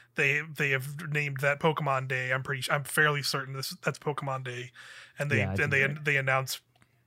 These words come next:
Speaker 1: big, big games. Like, that's when they announced, they announced Sword and Shield around this ti-, around that time. They announced, I'm pretty sure last year they announced, like,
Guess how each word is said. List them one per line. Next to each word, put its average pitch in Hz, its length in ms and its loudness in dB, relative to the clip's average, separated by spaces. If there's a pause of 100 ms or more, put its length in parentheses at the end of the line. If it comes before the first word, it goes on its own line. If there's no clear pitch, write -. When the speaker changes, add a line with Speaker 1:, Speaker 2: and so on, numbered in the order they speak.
Speaker 1:
big, 135 300 -4
big 135 220 -4
games. 127 320 -6
Like, 127 100 -4
that's 131 180 -2
when 139 100 -4
they 131 80 -2
announced, 127 460 -4 (300)
they 131 60 -4
announced 127 440 -4 (100)
Sword 135 280 -4
and 127 100 -4
Shield 160 260 4
around 160 260 6
this 156 140 2
ti-, 156 80 2
around 147 460 4
that 143 140 -2
time. 139 440 -2
They 127 140 -6
announced, 123 480 -8
I'm - 80 -18
pretty 147 180 -4
sure 147 200 2
last 143 380 0
year 143 160 2
they 139 80 0
announced, 135 380 -2
like, 139 220 -4